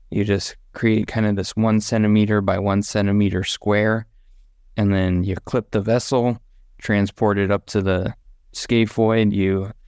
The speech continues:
lig-, or not ligate, you, you attach the, your anastomose, the vessel, into the radial artery, and you fix the scaphoid non-union. So they, they can do fairly well, but it is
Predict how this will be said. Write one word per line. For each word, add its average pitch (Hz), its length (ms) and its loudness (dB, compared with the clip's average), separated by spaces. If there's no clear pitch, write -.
lig-, 107 480 0
or 110 160 0
not 98 220 0
ligate, 101 440 -2
you, 95 300 0
you - 180 -2
attach 104 480 -4
the, 98 300 -2
your 98 220 2
anastomose, 107 720 0
the 107 340 -2
vessel, 117 440 0
into 107 260 0
the 113 80 -2
radial 107 360 0
artery, 123 480 0
and 101 180 2
you 98 220 -2
fix - 380 -6
the 98 280 -4
scaphoid 104 500 0
non-union. 107 560 2
So 110 240 -4
they, 110 200 0
they 113 260 0
can 117 320 0
do 104 100 0
fairly 92 380 -2
well, 95 240 0
but 104 160 -4
it 98 100 0
is 98 300 -4